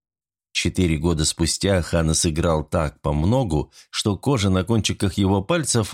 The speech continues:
ороговела тонким, но прочным слоем.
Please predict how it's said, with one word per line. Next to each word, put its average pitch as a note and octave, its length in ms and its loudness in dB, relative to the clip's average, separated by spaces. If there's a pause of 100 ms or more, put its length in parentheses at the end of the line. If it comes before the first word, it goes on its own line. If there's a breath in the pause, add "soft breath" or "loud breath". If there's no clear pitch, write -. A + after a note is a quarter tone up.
ороговела A#2 720 2
тонким, G#2 520 2
но G2+ 140 4
прочным G#2 520 0
слоем. D2 500 0